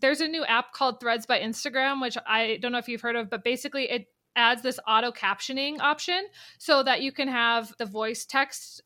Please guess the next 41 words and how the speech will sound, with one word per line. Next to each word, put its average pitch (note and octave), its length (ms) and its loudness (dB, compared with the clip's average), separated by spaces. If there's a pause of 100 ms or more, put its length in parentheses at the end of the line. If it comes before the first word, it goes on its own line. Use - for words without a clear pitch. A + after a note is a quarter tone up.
(120)
automatically A#3 720 2
add F#3+ 240 2
it. D4 200 2
It's A3+ 140 -10
really D4 200 0
cool B3+ 220 2
'cause C#4+ 140 -6
you B3+ 60 -8
can A#3 100 -2
also A#3+ 240 -2
use B3+ 160 -2
the - 120 -6
Instagram, A3+ 640 -2 (260)
uh, A3 120 4
filters. E4+ 600 -2
So C4 300 2
it's C4 120 -2
an A#3+ 80 -8
app B3 180 4
by A3 140 2
Instagram. D4+ 500 -4 (280)
So D4+ 280 4 (120)
download E4 460 4
that. A#3+ 340 4
It's B3 160 -4
free. C4+ 400 -2
And C4+ 200 -2
then B3+ 320 0
just D#4 220 -2
start D#4 360 2 (240)
giving E4 400 0
three C4 400 0
tips - 560 -4 (420)
to D4+ 100 2
your C#4 100 8
audience D4+ 360 6
about C#4 200 4
something D#4+ 360 0
in D#4 80 0
your D#4 80 2
niche C#4 420 0